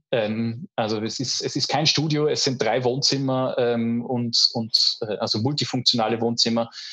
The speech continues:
Aber stellen wir uns jetzt einfach mal vor, Cosima und Chris, wir sitzen bei der Cosima im Wohnzimmer,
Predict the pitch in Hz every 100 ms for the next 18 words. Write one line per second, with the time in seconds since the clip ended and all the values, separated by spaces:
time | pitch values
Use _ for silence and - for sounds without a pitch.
0 | - 127 131 - 156 170 151 - 139 143
1 | 127 120 117 120 120 - - 113 113 110
2 | 110 120 - - 110 - 101 - - -
3 | 107 104 101 101 - 113 117 110 107 107
4 | 110 98 131 127 131 127 120